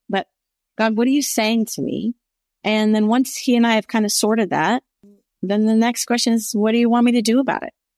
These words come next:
So I think it's, it's the listening before the doing, which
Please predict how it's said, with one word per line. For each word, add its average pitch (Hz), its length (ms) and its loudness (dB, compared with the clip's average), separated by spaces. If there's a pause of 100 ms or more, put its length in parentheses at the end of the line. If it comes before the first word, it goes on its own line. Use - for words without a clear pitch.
(280)
So 214 380 0 (460)
I 220 120 0
think 262 220 4
it's, - 300 -4 (120)
it's 214 380 -4
the 214 140 0
listening 226 680 0
before 208 720 0
the 233 240 -2 (380)
doing, 269 480 4 (420)
which 208 460 -2